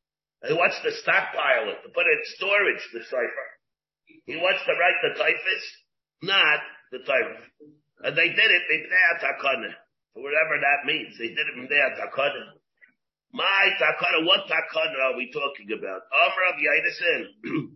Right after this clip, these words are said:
<clears throat> they Takana cipher. Rabbi Lezer, he, it's the Takana where the benefit of the cipher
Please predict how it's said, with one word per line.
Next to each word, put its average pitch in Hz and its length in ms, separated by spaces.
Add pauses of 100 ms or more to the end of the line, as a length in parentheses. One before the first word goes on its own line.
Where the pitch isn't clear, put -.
(240)
<clears throat> - 240
they 160 160
Takana 147 500 (180)
cipher. 151 460 (380)
Rabbi 120 240
Lezer, 139 460
he, 101 300 (440)
it's - 220
the 139 180
Takana 170 920 (400)
where 131 140
the 127 200
benefit 165 560
of 139 220
the 127 80 (200)
cipher 131 640